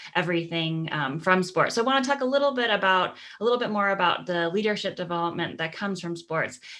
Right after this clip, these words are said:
Anything else from both your perspective and your journey, um, that you learned as a leader through sports? And then how do you think about sports as a component of developing leaders at Hamline?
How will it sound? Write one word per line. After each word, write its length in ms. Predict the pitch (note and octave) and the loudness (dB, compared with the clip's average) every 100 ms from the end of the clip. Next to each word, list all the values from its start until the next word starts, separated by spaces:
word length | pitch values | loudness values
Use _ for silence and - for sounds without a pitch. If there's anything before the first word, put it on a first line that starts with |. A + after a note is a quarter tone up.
| - | -4
Anything 360 | C#4+ D#4 C#4 | -2 -2 0
else 220 | B3 A3+ - | 0 0 -4
from 300 | G3 F3+ E3+ - - | -4 -4 -6 -16 -2
both 200 | F#3+ G#3 | 0 2
your 220 | C4+ C#4+ | 6 6
perspective 720 | C#4 B3 - G3 - G3 F#3+ | 4 0 2 0 2 2 4
and 140 | F#3 G3 | 2 2
your 160 | G#3+ | 2
journey, 600 | G3+ F#3+ F3+ F#3 F3+ F3 | 2 2 2 2 2 2
um, 340 | - D#3 D3+ D#3 | 2 2 0 2
that 140 | F3 | 2
you 120 | F#3 | 4
learned 220 | F#3 F3+ | 4 2
as 80 | F3+ | 2
a 80 | F3 | 0
leader 260 | F3 E3+ E3+ | 0 0 0
through 200 | E3+ E3+ | -4 -10
sports? 440 | - E3+ D#3+ D#3+ | -4 -2 -2 0
And 120 | F#3+ | 0
then 100 | G3+ | 2
how 160 | G3+ C4+ | 2 2
do 80 | D4+ | 2
you 320 | C#4+ C4 B3 - - | 0 0 -2 -6 -4
think 180 | A#3+ A3+ | -2 0
about 320 | G#3 G3 - | 4 4 2
sports 520 | - G3+ G3 F#3 - | -2 2 2 2 0
as 260 | - F3+ F3 | 0 2 0
a 60 | F#3 | -2
component 720 | F#3+ F3+ F#3 F3+ E3+ E3+ E3+ | -4 -6 -4 -2 -2 -2 -2
of 140 | E3+ E3 | -4 -2
developing 420 | E3+ E3 E3 E3 | -2 -2 -2 -4
leaders 300 | E3 D#3+ D3+ | -4 -4 -6
at 80 | D3+ | -8
Hamline? 600 | D3+ D3 - - - G3+ | -8 -8 -8 -10 -10 -12